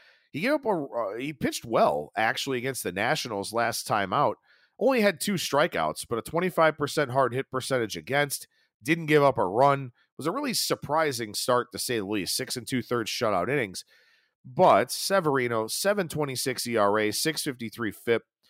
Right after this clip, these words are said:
twenty-three runs allowed over his previous four starts, had not gone more than four innings in any of them.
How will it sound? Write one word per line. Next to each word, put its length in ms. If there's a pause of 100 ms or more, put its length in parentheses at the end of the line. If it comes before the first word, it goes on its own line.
(200)
twenty-three 440
runs 320
allowed 260
over 180
his 140
previous 420
four 240
starts, 460
had 120
not 240
gone 200
more 180
than 140
four 360
innings 280
in 100
any 220
of 160
them. 260